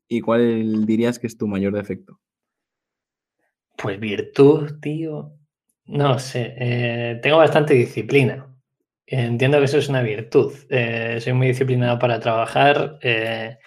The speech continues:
Speaker 2: de hecho, creo que por eso soy buen autónomo, como digo yo, porque cuando hay que echar,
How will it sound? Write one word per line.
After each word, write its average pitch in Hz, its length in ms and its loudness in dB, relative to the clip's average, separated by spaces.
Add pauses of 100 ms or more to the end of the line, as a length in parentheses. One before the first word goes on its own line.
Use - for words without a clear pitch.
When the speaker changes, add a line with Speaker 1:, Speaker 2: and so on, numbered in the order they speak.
(360)
Speaker 2:
de 135 60 2
hecho, 135 180 6
creo 139 200 6
que 131 60 2
por 135 120 6
eso 135 180 2
soy 131 140 4
buen 123 200 4
autónomo, 113 540 0
como 113 160 -8
digo 120 200 0
yo, 131 300 -2 (960)
porque 113 500 -4
cuando 117 200 -4
hay 120 80 0
que 127 60 2
echar, 123 640 2